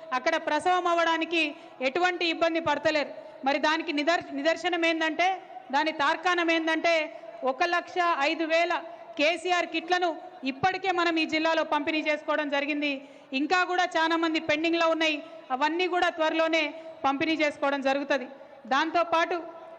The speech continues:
మనం అనుకున్నట్టుగా గొర్రెలు, జీవాలు ఇదివరకు ఎవరు పట్టించుకోలేదు, కానీ ఇవాళ నిజామాబాద్ జిల్లాలో ఏడు లక్షల డెబ్బై రెండు వేల గొర్రె పిల్లల్ని ప్రభుత్వం ద్వారా మనం పంపిణీ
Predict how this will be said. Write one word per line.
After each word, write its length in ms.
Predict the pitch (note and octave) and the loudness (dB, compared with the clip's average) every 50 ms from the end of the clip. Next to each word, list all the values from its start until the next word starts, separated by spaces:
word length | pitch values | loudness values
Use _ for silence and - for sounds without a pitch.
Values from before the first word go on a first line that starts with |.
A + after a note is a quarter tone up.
| - C4 | -2 -2
మనం 160 | C#4 D4+ D#4 D4+ D4+ | 0 2 2 2 0
అనుకున్నట్టుగా 600 | D#4 D#4 E4+ F4 E4 F4 E4+ E4+ F4 E4 F4 E4 D4 - - - - - - A3 G#3+ | 0 0 0 0 2 2 0 0 2 2 2 2 0 -4 -10 -18 -18 -18 -10 -2 0
గొర్రెలు, 360 | C4+ C#4+ E4 F4 F4+ F#4 F4+ E4+ D#4+ - C4 A#3 G#3+ | 2 2 4 4 2 2 0 -2 -4 -8 -12 -6 -2
జీవాలు 400 | C4+ D4+ E4+ E4+ F4+ F4+ F4+ F4 D#4+ - - - - - - C4+ | 0 0 2 4 2 2 2 0 -4 -8 -12 -18 -18 -12 -8 -6
ఇదివరకు 320 | C#4 C#4 E4 F4 F4+ F4 E4+ E4+ | -2 2 2 2 2 2 2 2
ఎవరు 160 | E4 E4 D#4+ D#4+ D#4+ | 2 2 0 0 -2
పట్టించుకోలేదు, 600 | D4+ D4+ F4 E4 E4+ - E4+ E4 E4 D#4+ D#4 - - - - - - - - - C#4 | -2 -2 -2 -4 -2 0 0 2 2 2 0 -2 -6 -10 -12 -14 -14 -12 -6 -2 0
కానీ 240 | C#4 D4+ E4 F4+ F4+ E4+ E4+ | 2 2 2 2 2 0 2
ఇవాళ 220 | D#4+ E4+ F4 F4 F4 E4 D#4+ | 2 2 2 2 2 0 -2
నిజామాబాద్ 540 | D#4 D#4+ E4+ F4 F4 F4 E4+ E4+ E4 E4 - E4 | 0 0 0 2 2 0 2 2 0 0 0 -2
జిల్లాలో 360 | D#4 D4+ E4 F4 F4+ F#4+ G4+ G4 G4 - - - - - - - - B3+ C4+ D#4 | -2 0 2 4 4 4 4 2 0 -4 -12 -16 -16 -16 -14 -6 0 2 2 4
ఏడు 160 | E4+ F4+ F#4 F4 F4 | 4 2 2 0 0
లక్షల 340 | E4+ E4+ E4+ - F4 F4 F4 F4 E4+ - | 0 -2 -2 0 0 2 2 2 2 2
డెబ్బై 240 | E4 D#4+ D#4+ E4 D#4+ E4 E4 | 0 2 2 2 2 2 2
రెండు 160 | D#4+ D#4+ D#4+ D#4 D4+ | 0 0 0 2 2
వేల 180 | D#4 D#4 D#4 D4+ C#4+ A#3 | 2 2 2 0 0 2
గొర్రె 200 | C#4 D4 E4 F4 F4 | 2 2 2 2 0
పిల్లల్ని 400 | F#4+ F4+ F#4 F#4 F4+ F4+ F4+ E4+ D#4+ D4+ - - - - - - | 0 0 2 2 2 2 0 0 0 -2 -6 -10 -16 -18 -10 -4
ప్రభుత్వం 420 | - C#4+ D4 D#4+ E4 E4 F4 E4+ E4 D#4+ | -2 -2 0 0 -2 -2 -2 0 2 2
ద్వారా 180 | D#4+ D#4+ D#4+ D#4+ D4+ D#4 | 2 2 2 2 0 0
మనం 120 | D4 C#4+ C#4 - | -2 -2 -2 -2
పంపిణీ 280 | C#4+ C#4 C4+ D#4+ D#4+ | -2 0 0 0 0